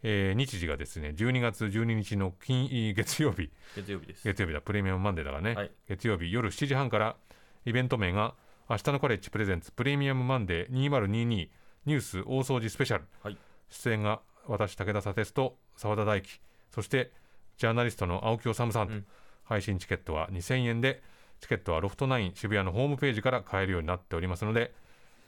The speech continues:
Speaker 1: ぜひというふうに思っております。
Speaker 2: はい。
Speaker 1: ちょうどもう一ヶ月後ぐらいですけどね。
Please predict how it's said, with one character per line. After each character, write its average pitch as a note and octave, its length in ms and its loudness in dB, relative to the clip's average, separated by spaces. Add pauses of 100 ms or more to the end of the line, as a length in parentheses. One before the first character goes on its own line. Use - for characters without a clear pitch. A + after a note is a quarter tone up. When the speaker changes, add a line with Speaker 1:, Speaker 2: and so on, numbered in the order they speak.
(300)
Speaker 1:
ぜ B2+ 120 2
ひ - 60 -12
と - 120 -12 (300)
い G2 40 -10
う F#2+ 120 -8
ふ F2+ 40 -8
う E2 60 -10
に D#2 180 -10 (100)
思 F2 120 -4
っ E2+ 60 -8
て - 120 -8
お D#2 40 -2
り E2 60 -4
ま F#2+ 120 0
す。 - 280 -14
Speaker 2:
は - 160 -20
い。 - 20 -20
Speaker 1:
ち - 40 -12
ょ E2+ 80 -6
う - 20 -8
ど E2+ 80 -4
も D#2+ 120 -4
う D#2 40 -4
一 D#2 40 -8
ヶ - 160 -4
月 F#2+ 200 -2
後 F2 80 2
ぐ F2 80 -2
ら E2+ 80 2
い D2 40 -2
で C#2 80 -6
す - 80 -14
け - 80 -12
ど F#2 60 -6
ね。 G#2 180 -2